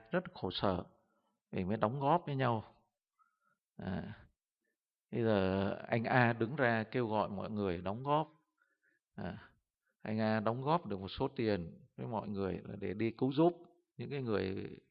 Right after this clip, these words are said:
nạn nhân. À, anh A đi giữa đường.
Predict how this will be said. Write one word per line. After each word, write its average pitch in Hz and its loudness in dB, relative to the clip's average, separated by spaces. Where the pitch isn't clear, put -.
nạn 107 4
nhân. 131 12
À, 110 4
anh 135 2
A 151 8
đi 143 12
giữa 165 10
đường. 131 10